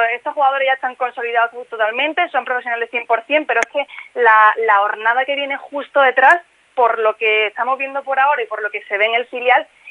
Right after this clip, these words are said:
está saliendo bastante buena también. Así que yo creo que también eso es muy importante, independientemente de las fichas, si hay más o menos, que la estructura del club sea fuerte desde abajo hacia arriba. Y no, eso, el Málaga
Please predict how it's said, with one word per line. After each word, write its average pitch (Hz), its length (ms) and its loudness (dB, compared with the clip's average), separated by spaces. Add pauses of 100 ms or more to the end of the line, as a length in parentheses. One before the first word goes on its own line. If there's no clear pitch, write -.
está 233 260 -2
saliendo 240 380 0
bastante 285 500 2
buena 208 280 -2
también. 233 340 -6
Así 233 260 -4
que 254 200 2 (680)
yo 277 140 4
creo 302 120 6
que 311 120 2
también 302 260 0
eso 320 140 -2
es 311 40 -2
muy 311 160 -2
importante, 269 540 0
independientemente 277 880 -4 (520)
de 247 100 -2
las 233 200 2
fichas, 254 420 -8
si 262 80 -2
hay 233 100 0
más 240 240 -2
o 226 80 -2
menos, 285 340 0 (380)
que 254 80 2
la 240 100 2
estructura 262 500 -2
del 277 160 -2
club 285 300 -6
sea 247 180 2
fuerte 302 580 -2
desde 226 260 -4
abajo 233 300 0
hacia - 160 -8
arriba. 190 320 -10 (180)
Y 226 100 -4
no, 220 100 0
eso, 226 280 2
el 226 280 -2
Málaga 294 500 4